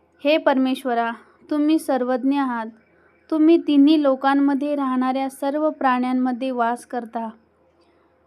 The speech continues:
तुमच्यापासून काहीही लपून राहिलेले नाही.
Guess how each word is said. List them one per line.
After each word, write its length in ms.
तुमच्यापासून 800
काहीही 600
लपून 400
राहिलेले 500
नाही. 400